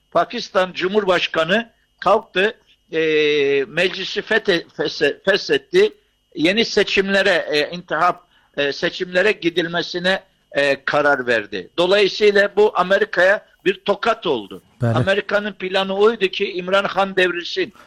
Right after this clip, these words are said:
Speaker 2: Nurəddin
Speaker 1: Bugün
Speaker 2: müəllim, bir
Speaker 1: tarihte
Speaker 2: dəqiqə vaxtımız qalıb, üzr
Speaker 1: Ha?
Speaker 2: istəyirəm. Bir dəqiqə
Speaker 1: Bir
Speaker 2: vaxtımız
Speaker 1: cümle
Speaker 2: var.
Speaker 1: söyleyeyim.
Speaker 2: Buyurun.
Speaker 1: Bugün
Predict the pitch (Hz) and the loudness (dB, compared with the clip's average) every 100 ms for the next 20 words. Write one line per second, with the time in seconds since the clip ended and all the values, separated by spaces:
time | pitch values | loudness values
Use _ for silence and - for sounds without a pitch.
0 | - 175 196 - 190 180 214 185 180 208 | 2 6 6 6 6 8 6 6 4 6
1 | 190 175 165 - 170 156 123 147 135 185 | 8 8 6 4 4 4 6 6 6 2
2 | 160 - 135 117 104 - _ _ _ _ | 2 0 -2 -2 -4 -10 _ _ _ _
3 | _ 220 214 147 139 135 131 131 131 202 | _ -4 2 2 4 4 2 0 0 2
4 | 196 185 185 170 165 196 170 165 123 87 | 0 0 0 0 2 0 0 -2 -2 -6
5 | - _ _ - - 208 226 233 | -20 _ _ -20 -2 0 0 -4